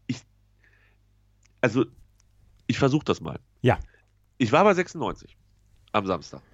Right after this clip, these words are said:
Speaker 1: Dreizehn dreißig. Sonnenschein. Früh eine rote Karte für Hult, der in die Sonne geguckt hat und dann gesagt hat, „Jetzt muss ich dich leider umtreten, mein Freund. Geht nicht anders.“ Das Spiel plätschert danach noch fünfundsiebzig Minuten dahin.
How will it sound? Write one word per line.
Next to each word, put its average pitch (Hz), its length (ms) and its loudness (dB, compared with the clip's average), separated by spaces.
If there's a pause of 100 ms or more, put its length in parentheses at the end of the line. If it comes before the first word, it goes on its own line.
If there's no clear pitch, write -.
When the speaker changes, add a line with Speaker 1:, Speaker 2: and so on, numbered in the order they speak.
(140)
Speaker 1:
Dreizehn 151 360 0
dreißig. 98 420 -4 (100)
Sonnenschein. 117 880 2 (680)
Früh 131 280 0
eine 147 100 4
rote 127 300 4
Karte 131 380 2
für 110 160 4
Hult, 135 300 8
der 113 100 8
in 104 60 4
die 107 60 4
Sonne 120 280 4
geguckt 151 440 2
hat 123 100 4
und 110 100 2
dann 107 100 0
gesagt 110 300 0
hat, 98 80 -6
„Jetzt 98 180 -8
muss 127 160 0
ich - 60 -12
dich 101 180 -4
leider 98 220 6
umtreten, 110 480 2
mein 104 160 4
Freund. 104 320 2 (340)
Geht 117 220 2
nicht 117 160 2
anders.“ 98 360 2 (1300)
Das 131 180 2
Spiel 185 300 -2
plätschert 151 480 2
danach 120 420 2
noch 107 180 -2
fünfundsiebzig 120 800 0
Minuten 92 420 -2
dahin. 92 420 -2